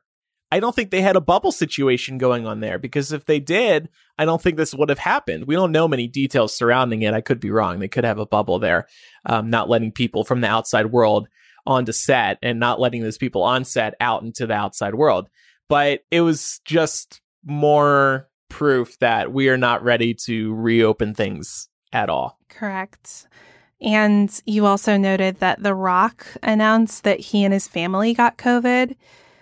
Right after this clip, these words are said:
Speaker 1: Mm-hmm.
Speaker 2: As soon as I saw this, I was like, "No." <laughs> Twenty twenty, no. Just stop.
Speaker 1: <laughs> Come on. All right. Well, you know, very few people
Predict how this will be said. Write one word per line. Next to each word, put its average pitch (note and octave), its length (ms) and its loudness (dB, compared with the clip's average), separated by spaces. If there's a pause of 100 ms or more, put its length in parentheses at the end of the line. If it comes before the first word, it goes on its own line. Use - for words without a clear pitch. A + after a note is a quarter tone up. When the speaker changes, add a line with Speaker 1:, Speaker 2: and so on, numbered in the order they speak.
(160)
Speaker 1:
Mm-hmm. A#2 300 -8 (520)
Speaker 2:
As G#3 120 0
soon G#3 220 -2
as A3 120 0
I A#3+ 140 2
saw F#3 320 2
this, G#3 320 0
I G3 120 0
was F#3+ 220 -4
like, F#3+ 360 -2 (100)
"No." G#3 560 2 (420)
<laughs> - 400 -20
Twenty C#4 260 0
twenty, D4+ 320 2
no. A#3+ 560 0 (360)
Just B3+ 220 0
stop. A3 420 0
Speaker 1:
<laughs> - 40 -20
Come E3+ 260 -4
on. - 40 -12 (420)
All D3+ 140 0
right. A#2 240 -2
Well, C#3+ 300 2
you E3 80 -2
know, B2+ 160 2
very D3+ 300 2
few G3+ 160 -4
people C3+ 580 0